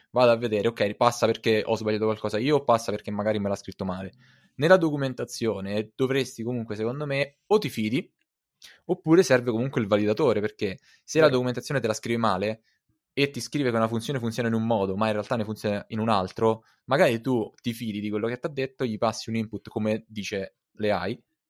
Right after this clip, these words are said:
Speaker 1: e perdi ore a capire perché non funziona, oppure, eh, perdi tempo a cercare un modo per farla funzionare nel modo in cui vuole, vuole la documentazione.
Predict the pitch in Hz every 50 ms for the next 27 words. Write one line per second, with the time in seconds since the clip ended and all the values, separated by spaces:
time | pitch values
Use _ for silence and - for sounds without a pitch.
0 | _ _ _ _ _ _ _ - 120 120 131 - - - _ _ _ - 113 113
1 | 113 110 110 117 120 127 120 117 117 113 123 120 117 117 107 104 104 107 107 104
2 | 101 - - 101 101 - - 113 107 - - 127 110 101 98 95 - - 117 -
3 | - 110 107 110 110 107 107 107 - _ _ _ _ _ _ _ _ _ _ _
4 | _ _ - 101 95 98 95 92 92 90 90 - - 107 104 104 98 90 98 101
5 | 98 101 - 117 110 110 110 113 113 113 113 113 113 107 - - 104 107 - -
6 | 113 104 - - 101 95 95 101 104 104 101 101 101 101 98 98 98 95 92 92
7 | 95 98 104 101 101 98 104 98 98 98 95 - - 101 98 95 107 101 - -
8 | 113 107 107 107 107 104 104 101 104 107 104 107 107 107 104 - - 101 95 95
9 | 95 95 92 92 92 92 90 92 98 95 92 92 92 92 92 95 95 92 92 92
10 | 95 92 - - - 120 101 90 85 -